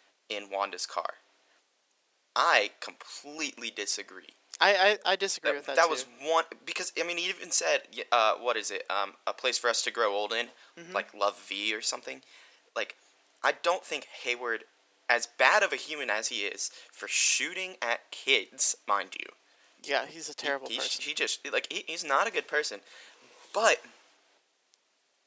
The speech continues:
Speaker 1: I don't think he's that smart to be able to be like, "Ah, I'm gonna do this to have Wanda," like, go
Speaker 2: I
Speaker 1: have, like, he doesn't know that Wanda can create this entire town to bring Vision back.
Speaker 2: No, he
Speaker 1: Like,
Speaker 2: didn't know that.
Speaker 1: so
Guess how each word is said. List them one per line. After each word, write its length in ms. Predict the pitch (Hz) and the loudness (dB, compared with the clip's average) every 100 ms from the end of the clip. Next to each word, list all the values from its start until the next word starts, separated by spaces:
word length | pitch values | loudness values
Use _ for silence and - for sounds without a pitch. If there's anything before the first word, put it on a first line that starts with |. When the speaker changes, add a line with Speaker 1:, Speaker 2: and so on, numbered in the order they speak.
| - | -4
Speaker 1:
I 100 | 156 | 0
don't 160 | 185 - | 0 -2
think 200 | 175 - | -8 -8
he's 340 | - 131 - - _ _ _ _ _ _ _ _ _ | -6 -4 -4 -8 _ _ _ _ _ _ _ _ _
that 300 | 127 135 - - - | 2 4 2 -2 4
smart 720 | - - - 113 98 175 - - _ _ _ | 8 8 8 4 2 2 -2 -16 _ _ _
to 120 | - | -8
be 120 | 127 | -6
able 120 | 123 120 | -6 -6
to 40 | |
be 120 | 113 110 | -4 -4
like, 140 | 110 | 4
"Ah, 280 | 131 123 98 113 | 6 6 2 -2
I'm 80 | |
gonna 160 | 120 113 | -2 -2
do 180 | 120 110 | -4 -2
this 240 | 117 120 | 2 2
to 100 | - | 0
have 200 | 117 113 - | -2 -4 -2
Wanda," 260 | 117 113 107 | -2 -2 -2
like, 120 | 113 | 4
go 80 | 202 | 8
Speaker 2:
I 120 | 233 | 8
Speaker 1:
have, 220 | 233 113 117 | 6 2 -4
like, 160 | - - - - | -8 -12 -18 -12
he 160 | 196 | 0
doesn't 280 | 214 - - | 2 2 0
know 300 | 135 139 156 | 2 2 4
that 260 | 139 - 113 | 2 0 -2
Wanda 240 | 104 107 | -2 -2
can 220 | - 101 95 - | -6 -12 -14 -16
create 540 | - 131 113 104 113 110 | -14 -8 -4 -2 -4 -8
this 200 | 107 101 | -10 -8
entire 340 | - 98 98 | -4 -2 -2
town 380 | - 107 92 92 - - - - | -2 -2 -2 -2 -14 -20 -12 -8
to 120 | 113 | -6
bring 260 | 107 98 | -4 -4
Vision 280 | 95 95 92 | -6 -10 -8
back. 300 | - - - - | -10 -12 -14 2
Speaker 2:
No, 240 | 196 180 | 4 4
he 280 | - - 208 | 0 -8 -2
Speaker 1:
Like, 60 | 233 | 0
Speaker 2:
didn't 200 | 262 185 | 0 2
know 140 | 202 | 4
that. 140 | 175 139 | 6 6
Speaker 1:
so 360 | - - 101 | 4 4 0